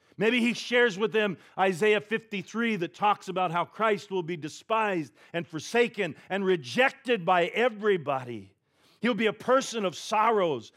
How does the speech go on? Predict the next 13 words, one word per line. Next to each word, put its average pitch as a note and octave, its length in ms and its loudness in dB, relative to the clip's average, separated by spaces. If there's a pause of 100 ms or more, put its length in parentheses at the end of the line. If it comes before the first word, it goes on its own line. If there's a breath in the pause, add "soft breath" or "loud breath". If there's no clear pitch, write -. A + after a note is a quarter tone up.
(140 soft breath)
and G#3 140 0
acquainted B3+ 520 0
with F3 200 0
grief. C#3 420 -4 (1040)
And, G#3 260 0
and, A3+ 220 0 (100)
and A3 160 2
he'll B3 140 4
be A#3+ 140 2
pierced C#4+ 520 -2
for G#3+ 160 0
our G3 140 2
transgressions, D#3 920 -6